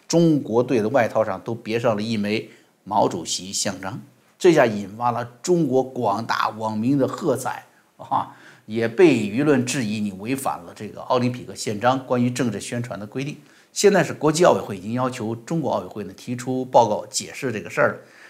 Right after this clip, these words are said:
他还没有这个做出公开回应啊，到底这个，你说这个事儿他怎么解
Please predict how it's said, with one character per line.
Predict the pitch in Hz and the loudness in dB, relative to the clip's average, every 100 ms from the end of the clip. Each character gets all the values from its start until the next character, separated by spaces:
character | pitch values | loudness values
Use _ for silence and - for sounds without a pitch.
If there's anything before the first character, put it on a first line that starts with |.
| _ | _
他 | - | -2
还 | 139 143 | 2 4
没 | 131 | 4
有 | 104 | 2
这 | 107 | 0
个 | 104 | -2
做 | 104 120 | -2 -2
出 | 117 | -2
公 | 110 127 | -2 2
开 | 127 | 2
回 | 123 117 | 2 2
应 | 156 127 | 2 2
啊， | - 117 104 | 0 -4 0
到 | 135 | 0
底 | 117 107 | 0 -2
这 | 107 123 | -4 -2
个， | 113 | 0
你 | 120 131 127 | 0 0 2
说 | 165 | 2
这 | 165 | 2
个 | 143 | 2
事 | 143 | 4
儿 | 127 | 2
他 | 131 | 0
怎 | - | -2
么 | 139 | 0
解 | 190 98 | 0 -2